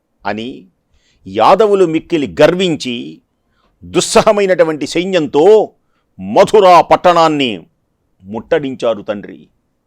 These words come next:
భార్య, పిల్లలు, చుట్టాలు ఆక్రందిస్తూ ఉండగా కంసుడు మున్నటువంటి భూపతులను శ్రీకృష్ణుడు వధించాడు నాన్న.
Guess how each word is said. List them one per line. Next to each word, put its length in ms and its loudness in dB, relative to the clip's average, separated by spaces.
భార్య, 680 4
పిల్లలు, 460 0
చుట్టాలు 460 4
ఆక్రందిస్తూ 600 0
ఉండగా 520 0
కంసుడు 360 0
మున్నటువంటి 580 -2
భూపతులను 680 0
శ్రీకృష్ణుడు 500 -6
వధించాడు 560 -2
నాన్న. 380 -8